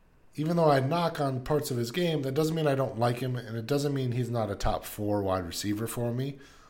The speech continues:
um, because I do think he's a solid player. I just don't like, I don't see him being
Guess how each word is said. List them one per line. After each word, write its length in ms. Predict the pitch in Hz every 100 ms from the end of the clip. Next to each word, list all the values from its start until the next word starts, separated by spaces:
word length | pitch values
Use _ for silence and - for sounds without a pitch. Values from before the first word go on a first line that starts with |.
| - -
um, 300 | 104 101 98
because 280 | 120 170 170
I 60 |
do 140 | 160 185
think 200 | 202 175
he's 160 | 151
a 60 | 113
solid 420 | - 113 113 110
player. 280 | - 107 117
I 100 | 110
just 180 | 160 160
don't 220 | 160 113
like, 420 | 107 120 120 - - - - - - - - -
I 80 | 135
don't 260 | 180 175 -
see 340 | - 147 135
him 220 | 127 117
being 600 | 113 113 113 107 104 98